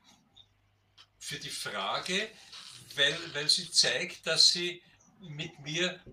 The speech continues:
gut einen gedanklichen und emotionalen Gleichschritt dabei sind aufzunehmen. Und, äh, der ermöglicht mir, auf das, was sie, glaub ich, bewegt, einzugehen. Drum sind die Worte, die ich jetzt an sie richte, se-, sehr, sehr persönlich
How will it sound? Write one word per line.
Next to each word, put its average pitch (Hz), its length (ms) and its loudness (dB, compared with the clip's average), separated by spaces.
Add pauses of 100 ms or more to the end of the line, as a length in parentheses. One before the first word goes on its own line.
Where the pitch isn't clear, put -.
(340)
gut 185 300 -4
einen 165 240 -4
gedanklichen 165 720 -4
und 156 100 -6
emotionalen 147 760 0
Gleichschritt 127 640 -2
dabei 104 320 -2
sind 101 240 6
aufzunehmen. 92 880 -6 (440)
Und, 131 320 -8
äh, 147 40 4 (380)
der 151 140 4
ermöglicht 165 640 -2
mir, 156 340 -2 (1500)
auf - 240 -4 (720)
das, 160 240 6
was 165 220 6
sie, 175 220 2
glaub 143 260 -2
ich, - 140 -6
bewegt, 151 480 -8
einzugehen. 143 760 0 (500)
Drum 175 340 -4 (240)
sind 175 320 12
die 175 120 -6
Worte, 160 320 -4
die 180 140 -8
ich 170 60 -6
jetzt 160 160 -2
an 175 80 -6
sie 175 200 4
richte, 170 360 -4
se-, 170 260 6
sehr, 160 280 8
sehr 160 200 2
persönlich 156 760 -2